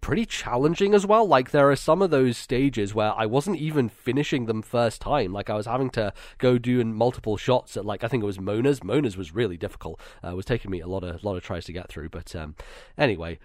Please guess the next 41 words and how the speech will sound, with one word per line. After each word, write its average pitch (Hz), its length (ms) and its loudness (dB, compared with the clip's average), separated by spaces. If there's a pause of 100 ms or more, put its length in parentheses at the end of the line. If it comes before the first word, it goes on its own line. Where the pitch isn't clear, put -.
hello, 107 340 4 (160)
hi, 120 340 6
we're 135 140 4
here. 147 300 6
It's 131 160 0
a - 40 2
podcast 139 420 4
about 120 180 4
video 135 240 4
games, 110 320 0
and 113 80 -4
we've 123 120 2
almost 120 280 0
sort 117 200 0
of - 40 -20
prematurely 117 420 0
started 107 240 -2
talking 160 160 2
about 90 200 -4
video 92 260 -6
games. 123 300 0
But 143 120 0
let's 220 160 6
do 190 220 4
the 175 160 8
introduction 208 580 6
stuff 151 240 4
first. 180 380 8 (260)
Uh, 143 140 8
I'm 147 120 8
joined 190 140 6
by 120 60 6
Bally, 110 320 4
as 95 100 -4
always. 98 240 -2
Bally, 147 300 4
how's 139 300 2
it 98 100 -6
going 98 260 -2
for 98 140 -10
you? 69 240 -12